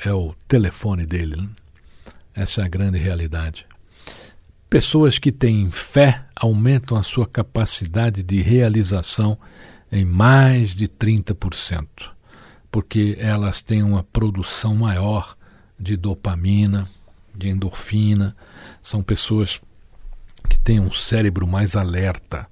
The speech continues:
Então, você está mais alerta, você aumenta o seu desempenho. Você consegue mais rápido aquilo que você quer, com maior eficiência, com mais eficácia.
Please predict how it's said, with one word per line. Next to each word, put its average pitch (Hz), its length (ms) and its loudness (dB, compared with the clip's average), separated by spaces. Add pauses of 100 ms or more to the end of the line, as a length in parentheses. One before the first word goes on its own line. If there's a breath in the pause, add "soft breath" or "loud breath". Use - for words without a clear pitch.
(640 soft breath)
Então, 95 560 -2
você 90 260 -4
está - 240 -4
mais 92 300 0
alerta, 104 520 0
você 104 240 -4
aumenta 107 460 2
o - 40 -10
seu 104 180 -4
desempenho. 87 600 -4 (380 soft breath)
Você - 100 -12
consegue 101 480 -2
mais 98 540 4
rápido - 800 -2 (600 soft breath)
aquilo 98 420 -6
que - 100 -8
você 92 300 -4
quer, 104 380 -4
com - 120 -10
maior 98 300 -2
eficiência, 95 920 -2 (540 soft breath)
com 90 100 -6
mais 95 360 0
eficácia. - 760 -6